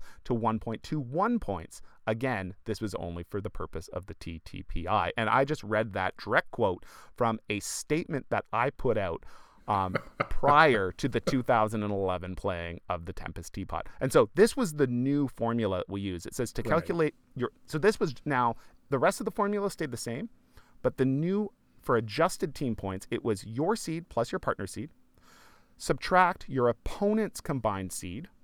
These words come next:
Speaker 1: Now, if they're the same, it's zero. Keep that in mind. Divide that by thirty-four plus one, and then times the points you earned in the round. And that is how you came up with, um, your actual score.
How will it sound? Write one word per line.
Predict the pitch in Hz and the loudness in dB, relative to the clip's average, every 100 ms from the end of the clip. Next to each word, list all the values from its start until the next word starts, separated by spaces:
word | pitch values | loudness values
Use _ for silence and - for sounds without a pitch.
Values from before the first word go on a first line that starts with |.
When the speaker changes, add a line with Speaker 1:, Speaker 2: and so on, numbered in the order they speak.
| - - - - - - | -20 -20 -20 -20 -20 -4
Speaker 1:
Now, | 117 110 | 2 2
if | - | 4
they're | 143 | 4
the | 147 | 4
same, | - 180 113 | 2 2 0
it's | 98 | -2
zero. | 110 120 82 85 | -4 -2 -2 -4
Keep | - - | -6 -4
that | 95 | -4
in | 104 | -2
mind. | 82 82 - - - - - - - | -6 -8 -14 -20 -20 -20 -20 -20 -2
Divide | 135 117 131 180 | 0 6 6 6
that | 208 208 | 4 2
by | 202 | 0
thirty-four | 190 160 156 160 - 117 | 0 0 0 -2 0 0
plus | - 127 123 | 0 -2 -2
one, | - 110 101 85 135 - _ _ _ _ _ _ - | -4 -4 -4 -4 -8 -10 _ _ _ _ _ _ -4
and | 113 | 0
then | 113 | 0
times | 107 - 135 139 147 160 - - | -2 -2 0 0 -2 -6 -10 -8
the | 123 | -8
points | - 117 110 - | -6 -6 -6 -8
you | - - | -10 -6
earned | 98 98 | -6 -6
in | 98 | -6
the | 90 | -6
round. | 87 78 78 - - | -6 -8 -12 -14 -12
And | 95 95 98 | -10 -10 -2
that | 110 117 120 - | 2 2 2 -2
is | 110 - | -6 -6
how | - 92 92 92 90 | 0 2 4 2 -2
you | 101 92 | -8 -12
came | - 95 92 | -10 -6 -6
up | - | -6
with, | 92 85 - - _ _ _ _ _ _ - - | -6 -6 -8 -16 _ _ _ _ _ _ -20 -6
um, | 90 85 82 | -4 -4 -6
your | 98 87 | -6 -6
actual | 85 - - | -6 -10 -14
score. | - - | -8 -8